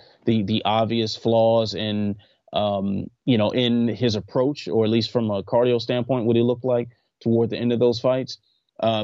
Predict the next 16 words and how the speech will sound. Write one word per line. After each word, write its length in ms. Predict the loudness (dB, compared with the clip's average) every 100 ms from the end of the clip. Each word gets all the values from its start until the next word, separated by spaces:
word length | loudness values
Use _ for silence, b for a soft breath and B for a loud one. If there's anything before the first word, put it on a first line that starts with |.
| -6
it 200 | -6 -4
can 180 | 0 2
definitely 360 | 2 0 -2 0
be, 340 | 0 0 0
um, 480 | 0 0 0 -2 -2
a, 40 |
a, 480 | 0 0 0 0 0
a 20 |
mark 300 | 2 2 2
against 360 | -2 -2 -2 -2
him. 140 | -2
But 200 | 0 0 -2 B B B 0
Yair 320 | 2 2 0
has 140 | 0
had, 320 | 0 0 -2 -6 -12
uh, 80 | -10